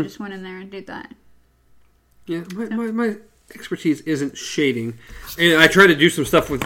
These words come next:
Speaker 1: your panda character. 'Cause again, I had to make up stuff.
Speaker 2: Panda!
Speaker 1: Which is not here, 'cause I put it, it's in my
Speaker 2: Yeah.
Speaker 1: actual book over there.
Speaker 2: Binder.
Speaker 1: But, yeah, like, the back of the head. I drew the back of the head of your character.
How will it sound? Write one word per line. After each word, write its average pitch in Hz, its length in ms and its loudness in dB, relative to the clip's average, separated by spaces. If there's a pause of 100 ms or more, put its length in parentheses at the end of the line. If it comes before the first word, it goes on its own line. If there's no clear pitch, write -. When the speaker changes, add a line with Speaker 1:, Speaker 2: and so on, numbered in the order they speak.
(100)
Speaker 1:
your 143 200 2
panda 135 360 0
character. 113 400 -4
'Cause - 180 -8
again, 156 140 4
I 135 80 2
had 156 120 8
to - 60 10
make 156 220 6
up - 140 8
stuff. - 280 4
Speaker 2:
Panda! 254 340 4 (560)
Speaker 1:
Which - 640 -6
is 147 140 0
not 123 220 -2
here, 120 180 -4
'cause 120 160 -8
I 123 160 -4
put 127 220 -8
it, 123 120 -6
it's 127 160 -8
in 123 80 -2
my 110 60 -2
Speaker 2:
Yeah. 120 180 -4
Speaker 1:
actual 117 340 -6 (540)
book 131 220 -8
over 120 160 -4
there. 123 180 -4
Speaker 2:
Binder. 110 120 -12 (680)
Speaker 1:
But, 127 280 -4 (380)
yeah, 160 180 0
like, 170 180 6
the 175 80 -2
back 190 280 2
of 170 60 0
the 127 60 -4
head. - 260 0 (580)
I 160 80 0
drew 240 200 4
the 220 60 0
back 160 200 4
of 147 80 -2
the 131 80 -2
head 135 160 2
of 127 80 0
your 127 100 0
character. 196 540 4